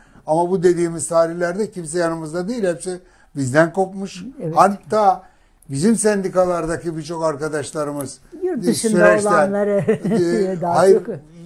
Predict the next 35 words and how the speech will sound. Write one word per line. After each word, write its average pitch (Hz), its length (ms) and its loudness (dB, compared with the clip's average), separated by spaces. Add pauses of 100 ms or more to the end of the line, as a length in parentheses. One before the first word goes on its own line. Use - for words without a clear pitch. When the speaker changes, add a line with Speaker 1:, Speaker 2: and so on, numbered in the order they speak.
(180)
Speaker 1:
içinde 240 440 6
de 240 60 6
olan 143 320 2
yani 175 280 -2 (180)
birçoğu 220 440 2
Speaker 2:
Evet, 226 120 -2
evet, - 100 -2
Speaker 1:
dağılmış 208 420 4
Speaker 2:
evet. 208 140 -2
Speaker 1:
vaziyette 196 520 -4 (360)
kendi 185 300 4
iş, 196 200 -2
yani 160 340 -2
ben 190 140 6
onları 208 380 -2
da 214 140 2
eleştirmiyorum. 208 600 -2 (220)
Speaker 2:
Ay, 196 100 -14
Speaker 1:
Kendi 226 280 4
Speaker 2:
tabii. 226 100 2
Speaker 1:
işine 214 400 -4
gücüne 196 440 -2
bakma 190 300 2
noktasında 170 680 -8 (480)
bu 190 180 6
bü-, 170 520 -4
büyük 202 280 -2
bir 185 60 -6
mücadelenin 165 760 0
sonucunda, 139 840 -4 (460)
e, 160 40 -6 (400)
bazı 180 480 2
tarihsel 151 640 -2
dönüm 143 260 -4
noktaları 139 600 -6